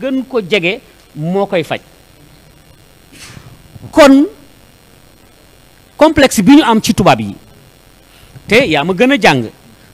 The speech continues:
xam nga ne industrie yi tey yi, yi, yi nekk ci àddina bi,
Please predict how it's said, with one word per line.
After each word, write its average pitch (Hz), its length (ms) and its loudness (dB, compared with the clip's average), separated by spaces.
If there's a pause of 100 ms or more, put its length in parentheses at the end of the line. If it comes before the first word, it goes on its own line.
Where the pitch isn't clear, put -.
xam 185 240 -8
nga 247 120 0
ne 247 220 -2
industrie 220 520 0
yi 208 80 -2
tey 175 200 2
yi, 170 420 -2
yi, 175 220 -6
yi 185 100 2
nekk 214 260 2
ci - 100 -6
àddina 151 320 0
bi, 120 160 -8